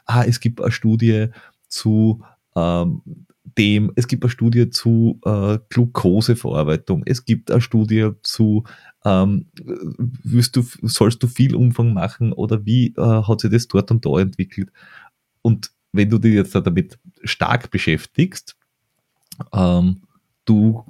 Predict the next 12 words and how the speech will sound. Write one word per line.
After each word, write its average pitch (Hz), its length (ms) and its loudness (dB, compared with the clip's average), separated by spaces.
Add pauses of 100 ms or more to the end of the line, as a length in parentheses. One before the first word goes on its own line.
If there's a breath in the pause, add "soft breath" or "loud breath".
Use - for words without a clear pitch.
(140)
beschäftigst - 520 -4
dich, 113 120 -2
glaube 95 180 0
ich, 78 60 0
in 95 80 -4
dem 92 260 0
Anatomie- 90 1000 0
und - 240 -4
Training-Ding 104 1120 0 (640 loud breath)
nicht 113 440 0
nur 98 360 2
mit 78 240 -2